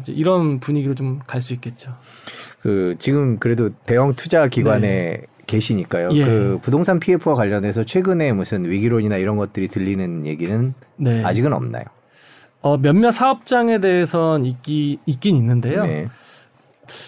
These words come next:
Speaker 1: 글쎄, 요거는 이제 아무도 지금 이제 원래 이제 리스크라고 하는 게
Speaker 2: 네.
Speaker 1: 예측 범주 밖에 있는 걸 리스크라고 하다 보니까 이게 관리가 되는 선에서는
Speaker 2: 음.
Speaker 1: 아직까지는 뭐,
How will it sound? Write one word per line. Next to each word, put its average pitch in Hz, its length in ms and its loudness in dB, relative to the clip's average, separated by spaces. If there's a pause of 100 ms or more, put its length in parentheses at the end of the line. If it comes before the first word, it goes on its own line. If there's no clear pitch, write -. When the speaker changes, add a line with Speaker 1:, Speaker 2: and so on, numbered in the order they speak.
(100)
Speaker 1:
글쎄, - 280 0
요거는 190 340 4
이제 160 200 2 (480)
아무도 196 360 2
지금 165 280 0
이제 139 220 -2 (300)
원래 190 180 4
이제 160 260 2
리스크라고 180 540 2
하는 233 180 2
게 113 100 2
Speaker 2:
네. 107 240 2 (300)
Speaker 1:
예측 135 480 -2
범주 185 680 2
밖에 214 340 -2
있는 135 560 0
걸 135 140 0
리스크라고 127 580 -2
하다 147 280 0
보니까 123 500 -2 (360)
이게 156 240 0 (100)
관리가 202 420 2
되는 180 280 2
선에서는 202 800 2
Speaker 2:
음. 185 80 -2
Speaker 1:
아직까지는 165 640 0
뭐, 127 440 0